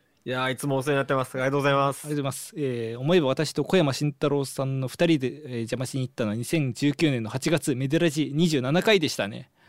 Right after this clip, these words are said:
Speaker 1: あ、意外と前半なんだね。
Speaker 2: そうですね。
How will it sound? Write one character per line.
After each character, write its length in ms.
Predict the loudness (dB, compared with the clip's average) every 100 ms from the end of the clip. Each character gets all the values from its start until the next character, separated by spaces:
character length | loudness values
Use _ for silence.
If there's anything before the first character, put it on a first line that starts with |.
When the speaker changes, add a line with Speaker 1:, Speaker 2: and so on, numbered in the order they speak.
| _ -12
Speaker 1:
あ、 80 |
意 80 | -6
外 240 | -2 -2 -2
と 140 | -4
前 180 | -2 -2
半 180 | -2 -2
な 120 | -4
ん 60 | -4
だ 60 |
ね。 60 | -14 -20 _ _ _ _ _
Speaker 2:
そ 220 | -12 -8 -8
う 20 |
で 60 |
す 80 | -8
ね。 120 | -18